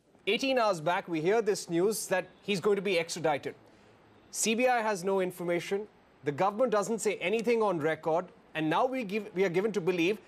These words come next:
that this was only an opinion, not an extradition order. What does this show?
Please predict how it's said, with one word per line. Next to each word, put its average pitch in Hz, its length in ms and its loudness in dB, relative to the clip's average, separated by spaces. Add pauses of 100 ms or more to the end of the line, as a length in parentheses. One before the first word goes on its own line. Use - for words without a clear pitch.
(140)
that 160 160 -2
this 196 140 0
was 190 240 -2
only 262 400 2
an 247 100 2
opinion, 202 560 0 (320)
not 175 380 0
an 226 100 2
extradition 202 540 -2
order. 226 240 -2 (1300)
What 165 180 0
does 208 160 0
this 214 120 -2
show? 233 260 -2